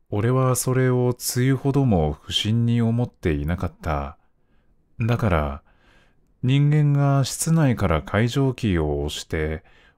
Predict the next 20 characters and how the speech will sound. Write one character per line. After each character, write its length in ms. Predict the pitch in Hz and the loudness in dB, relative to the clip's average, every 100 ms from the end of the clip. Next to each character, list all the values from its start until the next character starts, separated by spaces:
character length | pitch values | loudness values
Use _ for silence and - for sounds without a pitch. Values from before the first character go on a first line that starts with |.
| _ | _
表 340 | - 101 131 151 | -2 0 0 0
玄 200 | 151 151 | 2 2
関 300 | 139 120 95 | 2 2 2
の 120 | 82 | 2
ド 240 | 78 104 | 2 4
ア 100 | 113 | 4
を 180 | 95 78 | 4 2
開 100 | 73 | 0
け 120 | 87 | -2
て 120 | - 123 | -2 -2
る 80 | |
な 140 | 123 95 | 0 0
ん 100 | 73 | -2
て 240 | - 76 | -4 -6
知 220 | 71 - | -6 -4
ら 100 | 90 | -2
な 120 | 92 95 | 0 0
か 100 | 87 | -4
っ 60 | - | -4
た。 340 | 82 73 71 | -6 -4 -8